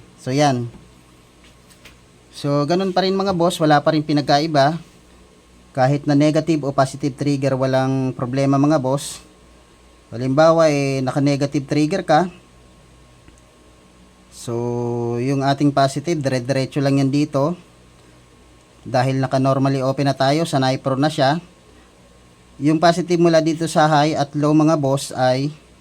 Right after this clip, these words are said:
naka-float lang. So, pag once na pumindot lang tayo, dun lang masusupplyan ng negative.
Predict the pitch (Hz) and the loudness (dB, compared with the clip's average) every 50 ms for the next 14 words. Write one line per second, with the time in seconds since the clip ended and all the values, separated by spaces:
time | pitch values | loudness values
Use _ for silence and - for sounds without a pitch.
0 | _ _ _ - - - _ 147 147 156 160 160 170 170 165 156 156 165 165 156 | _ _ _ -20 -20 -10 _ -4 0 0 0 2 2 0 0 0 0 0 0 2
1 | 139 127 123 131 135 131 - - 143 135 135 135 135 - 139 127 151 160 165 175 | 2 0 -4 -6 -8 -10 -8 -6 -4 -4 -4 -4 -4 -6 -4 -2 -2 -2 -2 -2
2 | 151 175 170 180 180 175 170 170 170 170 170 165 170 170 160 156 147 143 151 156 | -2 0 2 2 2 2 0 -2 -2 -2 -2 0 2 4 4 4 4 0 0 0
3 | 151 147 143 143 143 147 143 143 139 - 156 147 156 139 143 139 139 139 139 139 | 2 2 2 2 2 2 2 0 0 -2 -4 -6 -4 -6 -4 -2 -2 0 0 0
4 | 139 139 139 135 135 131 143 139 - 151 170 180 180 | 0 0 -2 -2 -2 -2 -4 -4 -2 -2 -2 -2 -6